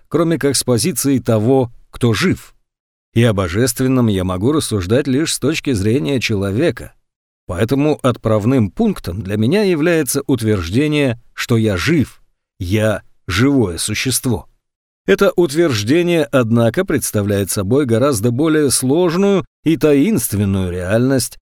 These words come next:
чем большинство людей дают себе труд задуматься или хотя бы вообразить. В природе множество живых существ, но осознание того, что живы, они не проявляют. Если живое существо понятия не имеет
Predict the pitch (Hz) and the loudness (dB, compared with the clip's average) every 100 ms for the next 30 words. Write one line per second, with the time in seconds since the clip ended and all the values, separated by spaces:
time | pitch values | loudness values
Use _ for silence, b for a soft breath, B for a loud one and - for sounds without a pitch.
0 | _ - 156 139 147 - 139 - 143 151 | _ -2 0 2 2 2 -2 0 0 2
1 | 117 98 127 135 104 98 127 - 113 107 | 2 2 2 2 0 0 -2 -2 -2 -2
2 | 101 110 131 - - 101 92 104 139 147 | 0 0 -2 -2 -10 -4 -2 0 0 0
3 | 135 - 117 120 107 - 98 101 95 95 | 0 -2 -2 -2 -2 -4 -6 -4 -4 -4
4 | 92 95 90 95 73 - _ _ _ _ | -4 -4 -4 -6 -8 -14 _ _ _ _
5 | _ _ - - 117 139 240 196 214 185 | _ _ -14 0 4 4 4 2 2 4
6 | 208 254 202 - 185 190 147 165 196 - | 2 2 0 -2 0 0 2 2 0 0
7 | 151 135 - 180 - - - - _ - | 0 0 2 0 0 -6 -14 -20 _ -2
8 | 117 143 - 123 - 127 143 160 127 107 | 2 2 0 -2 0 0 2 2 2 2
9 | 101 95 95 143 139 - 95 87 117 123 | 0 -2 0 0 0 -4 -8 -2 0 2
10 | 135 143 135 117 95 101 98 92 95 92 | 4 2 0 -2 -2 -2 -2 -4 -4 -4
11 | 98 156 - - _ _ _ _ _ - | -2 -2 -4 -12 _ _ _ _ _ -2
12 | 226 208 180 143 170 196 143 135 - 127 | 0 2 2 2 4 4 2 0 -2 -4
13 | - 175 143 - 127 165 - 87 90 95 | 0 0 2 2 2 0 -2 -6 -6 -2
14 | 104 120 135 95 | 0 2 2 0